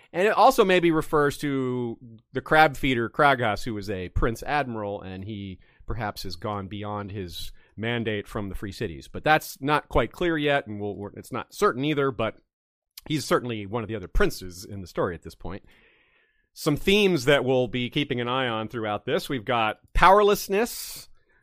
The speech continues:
proving yourself. We've got privilege is a major one, especially, um, on both ends of it. We've got lower-born characters like Mazaria and Kristen Cole, and higher-born people like Daemon and Corlys, who still, uh, feel that they've been wronged despite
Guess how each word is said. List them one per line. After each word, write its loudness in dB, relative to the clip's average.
proving 6
yourself. 0
We've -6
got -4
privilege 6
is -6
a -6
major -4
one, -8
especially, -6
um, -8
on -8
both 4
ends 4
of -6
it. -8
We've -10
got -6
lower-born -2
characters -4
like -6
Mazaria 4
and -4
Kristen -8
Cole, 0
and -6
higher-born 6
people 0
like 0
Daemon 2
and -2
Corlys, 4
who 0
still, 6
uh, 0
feel 2
that -4
they've 0
been -2
wronged 4
despite -2